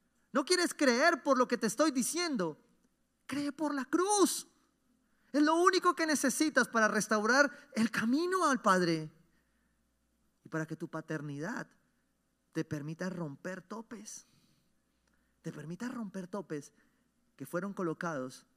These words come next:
por el diseño que en el camino el enemigo ha intentado desfigurar. Y esos topes se van rompiendo en el tiempo, porque no siempre están rotos. "Ay, pero pastor, ¿y a usted todavía le pasa?" Sí.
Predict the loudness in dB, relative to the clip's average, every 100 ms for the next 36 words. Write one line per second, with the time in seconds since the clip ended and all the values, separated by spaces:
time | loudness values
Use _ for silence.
0 | _ _ _ _ -10 -8 -6 -8 -6 -6
1 | -6 -10 -12 -16 _ _ -10 -8 -8 -8
2 | -10 -8 -8 -6 -6 -8 -10 -10 -12 -14
3 | -14 -8 -2 -2 -4 -8 -8 -8 -10 -12
4 | -20 -20 _ _ _ _ _ _ _ _
5 | _ _ _ _ _ -4 -4 -2 -6 -6
6 | -8 -6 -8 -8 -14 _ _ _ _ _
7 | _ _ -16 -10 -8 -6 -6 -8 -6 -8
8 | -8 -10 -12 -10 -12 -12 -20 _ _ _
9 | _ _ _ _ _ _ _ _ _ _
10 | _ _ _ _ -10 -8 -6 -8 -8 -8
11 | -10 -10 -12 -14 -14 -16 -18 -16 -12 -10
12 | -10 -12 -14 -14 -16 -16 _ _ _ _
13 | _ _ -8 -6 -4 -4 -4 -4 -4 -6
14 | -8 -10 -10